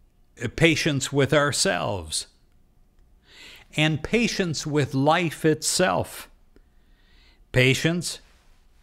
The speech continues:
is another step in growth. So we can call that good also. It's like putting something into the oven. You have to wait a particular amount of time.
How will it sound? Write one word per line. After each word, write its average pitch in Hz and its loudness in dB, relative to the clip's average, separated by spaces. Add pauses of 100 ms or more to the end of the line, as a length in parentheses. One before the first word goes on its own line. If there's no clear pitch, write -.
(120)
is 143 2
another 156 0
step - 0 (420)
in 123 4
growth. 113 0 (880)
So 127 0 (580)
we 117 -2
can 151 -2
call 139 0
that 127 -4
good 104 0 (120)
also. 113 0 (720)
It's - -12
like 101 -6
putting 143 0
something 151 -2
into 156 -4
the 170 0
oven. 113 0 (320)
You 87 -16
have 87 -16
to 117 -2
wait 127 0
a 104 -4 (320)
particular 180 -2
amount 151 -2
of 131 -8
time. 101 0